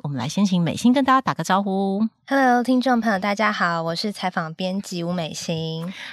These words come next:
Speaker 1: 嗨，美心，我相信有不少听众朋友们已经听过“复利效应”这个词了，但是我们还是想请美心跟大家介绍一下，到底什么是复利效应呢？它是不是其实不只是这个数学上的公式，也可能代表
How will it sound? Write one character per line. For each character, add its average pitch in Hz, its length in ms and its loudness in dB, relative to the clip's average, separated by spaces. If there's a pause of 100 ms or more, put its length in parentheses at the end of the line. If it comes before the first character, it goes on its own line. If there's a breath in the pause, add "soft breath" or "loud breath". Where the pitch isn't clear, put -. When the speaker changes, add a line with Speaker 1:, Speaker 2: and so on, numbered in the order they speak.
Speaker 1:
嗨， 180 300 0
美 156 180 2
心， 185 380 0
我 135 400 0
相 214 240 2
信 240 180 2
有 - 140 -4
不 233 100 -2
少 - 180 0
听 202 200 2
众 196 160 4
朋 190 80 6
友 156 60 4
们 147 120 2
已 139 40 0
经 160 160 0
听 220 260 4
过 220 160 4
“复 208 220 0
利 190 120 0
效 156 220 0
应” 156 100 -2
这 156 120 0
个 131 80 -6
词 - 240 -10
了， 123 200 -4 (300 loud breath)
但 180 160 0
是 180 60 2
我 160 60 2
们 139 100 0
还 151 120 0
是 190 80 -4
想 180 200 0
请 180 120 2
美 151 140 2
心 185 140 2
跟 185 120 2
大 185 80 4
家 180 120 2
介 196 120 0
绍 180 220 2
一 - 20 -4
下， 170 200 0 (280 loud breath)
到 349 220 4
底 156 140 -4
什 - 240 -4
么 - 80 -4
是 233 160 -2
复 220 180 -4
利 208 100 0
效 202 220 2
应 190 160 2
呢？ 160 240 2 (180 loud breath)
它 - 160 -6
是 302 120 -4
不 277 60 -4
是 269 120 -2
其 156 320 -4
实 160 220 -6
不 - 180 -4
只 - 220 -6
是 180 340 -4 (300 loud breath)
这 - 80 -12
个 156 100 -4
数 254 240 0
学 - 160 -4
上 160 160 0
的 127 100 -2
公 - 200 -4
式， - 180 -8
也 135 80 -2
可 151 100 -6
能 127 140 -2
代 185 160 0
表 - 280 -6